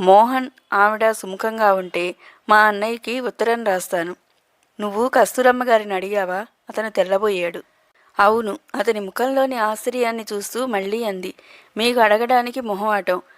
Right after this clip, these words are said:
అతని తరపున ఆవిడ పెద్ద, ఆవిడే కదా పెద్ద. కట్నం విషయం కూడా అతనికన్నా ఆవిడే నిర్మోహమాటంగా చెప్తుందని అడిగాను. నువ్వేమీ అనుకోనంటే ఒక మాట అడుగుతాను." "ఏమిటి?" అంది,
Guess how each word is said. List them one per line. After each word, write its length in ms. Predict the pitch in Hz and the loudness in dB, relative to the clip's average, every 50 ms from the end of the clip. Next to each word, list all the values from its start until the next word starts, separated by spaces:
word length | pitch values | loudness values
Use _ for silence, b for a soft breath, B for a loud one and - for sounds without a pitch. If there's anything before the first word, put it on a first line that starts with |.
| b b b | b b b
అతని 280 | - 226 226 240 240 226 | 0 2 2 2 0 0
తరపున 340 | 226 220 220 233 262 254 247 | 0 0 0 0 0 0 0
ఆవిడ 480 | 233 240 254 233 208 208 208 214 202 | 2 2 4 6 4 4 4 4 2
పెద్ద, 320 | 202 - - 190 185 190 208 - - _ - - _ _ _ _ 202 | 2 2 0 -2 -2 -2 -4 -4 -4 _ -14 -20 _ _ _ _ -2
ఆవిడే 300 | 196 196 220 226 247 247 | 0 2 2 4 2 2
కదా 260 | 247 233 233 226 226 | 2 2 2 2 2
పెద్ద. 300 | 220 220 202 190 190 196 196 202 214 b b b b b b b | 2 0 -4 0 2 2 2 2 0 b b b b b b b
కట్నం 340 | - 208 202 - 240 254 262 | 0 2 2 2 2 0 0
విషయం 380 | 262 254 233 - 254 240 233 233 | 0 0 0 0 0 0 0 -2
కూడా 340 | 240 247 226 233 240 254 240 | 0 2 4 4 4 4 4
అతనికన్నా 720 | 214 214 214 214 220 214 233 226 220 220 226 220 214 214 b b b b _ - | 2 -2 -6 -10 -6 -4 -4 -4 -2 -2 -4 -2 -4 -4 b b b b _ 0
ఆవిడే 360 | 190 185 196 214 226 247 254 | 2 2 2 4 4 2 2
నిర్మోహమాటంగా 880 | 247 233 208 202 208 226 220 226 247 226 220 226 214 220 220 220 220 220 | 2 0 -4 -6 -6 -8 -8 -8 -6 -4 -2 -2 -2 -2 -2 0 0 0
చెప్తుందని 680 | 214 208 190 - - 208 202 202 202 196 196 226 262 | 0 -2 -6 -6 -6 -6 -4 -2 -2 -2 -2 -2 -4
అడిగాను. 480 | 269 220 196 196 196 196 180 175 180 - b b b b b b b b _ 220 | -4 -2 -4 -2 -2 -2 -2 -2 -4 -8 b b b b b b b b _ -4
నువ్వేమీ 500 | 226 233 220 226 226 226 233 269 277 269 | -4 2 4 4 6 6 4 2 0 0
అనుకోనంటే 680 | 247 233 - - 254 247 240 233 226 220 208 233 247 | -2 -4 -2 2 2 2 2 0 -4 -4 -2 -2 -2
ఒక 160 | 240 - 208 | 0 0 0
మాట 300 | 202 196 196 202 214 226 | 0 0 0 0 0 -2
అడుగుతాను." 580 | 214 196 185 190 190 - 185 175 175 180 - - b b b b b _ - | -2 -2 -4 -6 -6 -6 -6 -6 -6 -8 -10 -16 b b b b b _ -4
"ఏమిటి?" 640 | 196 185 202 214 226 220 233 226 220 220 226 247 - _ _ _ - | -2 0 0 0 -2 -4 -4 -4 -4 -6 -8 -10 -14 _ _ _ -2
అంది, 380 | - 202 202 202 190 185 - | -2 -2 0 -2 -4 -6 -6